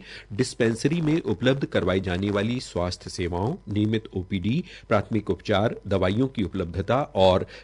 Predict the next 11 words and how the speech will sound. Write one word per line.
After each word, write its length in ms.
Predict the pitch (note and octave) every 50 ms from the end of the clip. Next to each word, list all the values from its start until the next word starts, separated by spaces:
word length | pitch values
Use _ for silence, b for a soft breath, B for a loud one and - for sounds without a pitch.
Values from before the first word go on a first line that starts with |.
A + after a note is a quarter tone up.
| B - -
टीकाकरण 720 | C#3 C3+ C3 - - E2+ E2+ - - G#2+ G2+ A2 A2+ A2+
जैसी 320 | G2 G2 F#2 - - F2+ F2
सुविधाओं 400 | - G2+ F2+ E2+ D#2 G2 G#2+ B2+
की 140 | - C3+
जानकारी 480 | A2+ F#2+ F2 E2 E2 - G#2 F2 G2+ G2+
देते 260 | E2+ F2 E2+ - A2
हुए 180 | F#2 E2+ F#2 E2+
कहा 240 | - F2 F2 F#2 F#2
कि 260 | - A2+ A2+ E3+ G#3 B B B B B B
डिस्पेंसरी 560 | A2 A2+ - - - A2 A2 - - C3+ E3+
में 240 | C#3+ B2+ C3 C#3+ E3